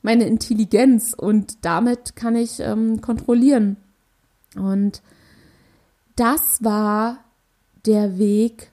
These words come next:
nach oben auf den Berg zu meiner Essstörung. Und wie du siehst, das ist ein Prozess gewesen, wie, wie diese Essstörung entstanden ist, weil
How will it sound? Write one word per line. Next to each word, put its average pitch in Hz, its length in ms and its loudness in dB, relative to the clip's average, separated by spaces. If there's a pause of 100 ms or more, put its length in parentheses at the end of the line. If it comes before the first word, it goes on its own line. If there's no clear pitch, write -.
(220)
nach 220 260 -4
oben 226 800 2 (100)
auf 220 300 0
den 208 240 -2
Berg 208 600 0 (280)
zu - 200 -2
meiner 214 380 4
Essstörung. 196 840 -6 (720)
Und 196 580 -2 (280)
wie 208 100 -2
du 226 100 4
siehst, 302 320 2
das 196 200 -6
ist - 340 -8
ein 208 80 -2
Prozess 240 500 -2
gewesen, 220 420 4
wie, 220 340 2
wie 214 100 2
diese 208 260 0
Essstörung 208 520 -4
entstanden 220 520 0
ist, 208 180 -4
weil 208 300 -2